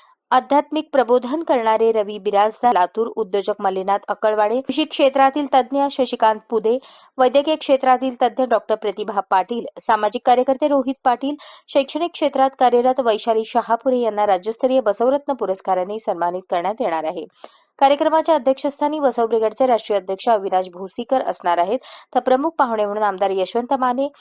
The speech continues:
माजी आमदार दिलीप माने, ज्येष्ठ समाजसेवक श्रीशैल हत्तुरे उपस्थित राहणार आहेत. महाराष्ट्रातील विविध जिल्ह्यांमधील वेगवेगळ्या क्षेत्रात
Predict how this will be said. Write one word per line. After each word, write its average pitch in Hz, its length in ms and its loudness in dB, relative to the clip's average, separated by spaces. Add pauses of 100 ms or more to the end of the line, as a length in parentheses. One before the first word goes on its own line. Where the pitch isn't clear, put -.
(360)
माजी 254 300 2
आमदार 269 280 4
दिलीप 240 320 -4
माने, 254 240 -2
ज्येष्ठ 220 320 -6 (100)
समाजसेवक 208 520 -2
श्रीशैल 196 400 -4 (120)
हत्तुरे 202 520 -2 (380)
उपस्थित 220 540 -4
राहणार 170 380 -2
आहेत. 156 400 -6 (600)
महाराष्ट्रातील 233 580 0
विविध 269 260 0
जिल्ह्यांमधील 247 680 -2
वेगवेगळ्या 214 480 0
क्षेत्रात 214 520 -2